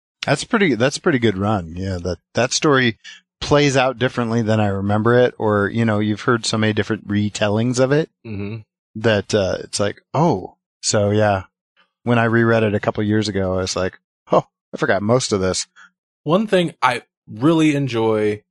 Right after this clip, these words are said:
Speaker 2: about it is people talk about Chris Claremont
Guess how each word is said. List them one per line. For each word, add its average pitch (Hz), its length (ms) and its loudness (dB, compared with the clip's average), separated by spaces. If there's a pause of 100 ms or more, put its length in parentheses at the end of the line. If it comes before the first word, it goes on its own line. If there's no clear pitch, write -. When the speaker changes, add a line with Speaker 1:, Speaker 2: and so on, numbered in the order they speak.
(240)
Speaker 2:
about 104 380 -2
it 92 220 -8 (120)
is 92 600 -8 (320)
people 110 180 -6
talk 104 300 -2
about 95 420 -4 (400)
Chris - 280 -6
Claremont 98 560 -6